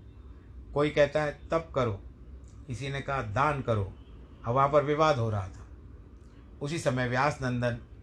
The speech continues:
भगवान सुखदेव जी अपनी इच्छा से विचरते विचरते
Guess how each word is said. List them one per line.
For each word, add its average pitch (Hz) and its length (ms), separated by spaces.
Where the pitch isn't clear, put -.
भगवान 147 320
सुखदेव 143 440
जी 123 160
अपनी 120 280
इच्छा 135 300
से 123 140
विचरते 117 440
विचरते 107 560